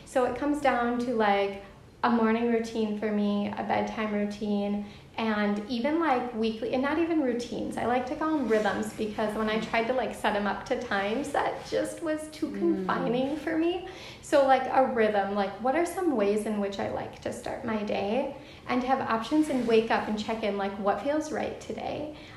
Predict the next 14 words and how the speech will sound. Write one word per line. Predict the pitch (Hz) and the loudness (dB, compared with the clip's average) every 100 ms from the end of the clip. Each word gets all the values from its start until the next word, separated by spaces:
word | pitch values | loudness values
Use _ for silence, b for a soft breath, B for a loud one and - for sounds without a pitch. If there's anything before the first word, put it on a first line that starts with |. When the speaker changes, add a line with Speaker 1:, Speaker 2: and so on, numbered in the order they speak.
| B | B
Speaker 1:
All | 233 | 0
right, | 214 196 - 233 | 2 0 -2 -2
this | 226 214 277 | 0 0 -2
is | 269 | -2
what | 226 | 0
I'm | 214 214 214 | 0 0 -2
going | - - 240 233 | -4 -4 -4 -6
to | - | -6
do | 214 208 226 | -6 -4 -6
today. | 233 226 247 285 277 277 B B B | -6 -4 -2 0 -2 -6 B B B
And, | - 233 220 208 208 208 - | -2 0 2 2 0 0 -4
um, | 254 220 208 208 - | -2 0 2 0 -2
to | 269 | -4
just | 220 262 262 | 0 0 -2